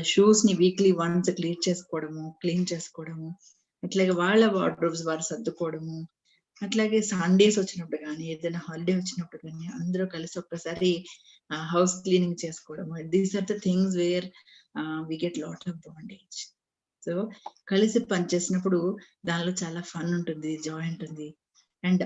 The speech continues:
అంతా ఇల్లు చక్కగా ఆర్గనైజ్ చేసుకున్న తర్వాత, ఇల్లు చూసుకున్నప్పుడు మనకి చాలా ప్రశాంతంగా ఉంటుంది. So అన్‌ఆర్గనైజ్డ్‌గా ఉండే కంటే కూడా ఆర్గనైజ్డ్‌గా ఉండడం వల్ల మన మనసుకి హాయి, ప్రశాంతత చాలా చక్కగా వస్తాయి. ఇకపోతే పిల్లలు మీరు బ్యాగ్స్ చూస్తుండండి.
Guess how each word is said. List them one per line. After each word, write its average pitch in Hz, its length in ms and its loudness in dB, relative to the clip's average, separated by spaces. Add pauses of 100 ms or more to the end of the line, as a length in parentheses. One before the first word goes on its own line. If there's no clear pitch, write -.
అంతా 214 460 4
ఇల్లు 202 320 6
చక్కగా 185 360 -2
ఆర్గనైజ్ 170 360 -2
చేసుకున్న 175 380 -6
తర్వాత, 160 360 -10
ఇల్లు 175 200 2
చూసుకున్నప్పుడు 185 500 0
మనకి 175 320 -2
చాలా 170 240 -8
ప్రశాంతంగా 165 600 -10
ఉంటుంది. 170 380 -14 (960)
So 190 120 -2 (180)
అన్‌ఆర్గనైజ్డ్‌గా 180 760 4
ఉండే 175 280 2
కంటే 185 280 -2
కూడా 226 200 -2 (380)
ఆర్గనైజ్డ్‌గా 170 640 0
ఉండడం 170 320 0
వల్ల 175 200 0
మన 170 240 0
మనసుకి 170 480 -2
హాయి, 170 380 -2
ప్రశాంతత 160 520 -8 (180)
చాలా 170 300 -8
చక్కగా 170 340 -8
వస్తాయి. - 340 -18 (1200)
ఇకపోతే 254 500 4
పిల్లలు 220 360 8
మీరు 196 200 2
బ్యాగ్స్ 170 400 -2
చూస్తుండండి. 170 640 0